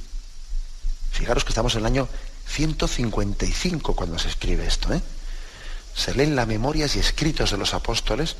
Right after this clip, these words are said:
y luego el que preside hace comentarios exhortando a la imitación de tan bellas cosas, como desde el principio se ha distinguido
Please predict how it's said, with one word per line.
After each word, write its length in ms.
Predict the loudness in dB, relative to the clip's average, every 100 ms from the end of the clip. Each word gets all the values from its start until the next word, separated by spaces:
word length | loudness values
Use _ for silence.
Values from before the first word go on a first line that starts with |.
| -4 -2 0
y 80 | 4
luego 420 | 4 4 2 -2 -4 -6 -4 0
el 180 | 0 0
que 100 | 0
preside 540 | 2 4 4 2 0 -2 -4 -4 -4 0
hace 260 | 2 2 2
comentarios 840 | 4 2 2 2 2 2 0 -2 -4 -6 -2
exhortando 800 | 0 0 2 0 2 2 2 4
a 40 | 4
la 120 | 4
imitación 720 | 2 2 0 0 0 2 4
de 100 | 4
tan 240 | 2 2
bellas 300 | 2 2 0
cosas, 360 | 2 0 0 -2 -4 -4 0
como 220 | 2 4
desde 160 | 4 4
el 60 |
principio 520 | 4 2 2 0 2 2
se 100 | 4
ha 20 |
distinguido 560 | 2 2 0 2 0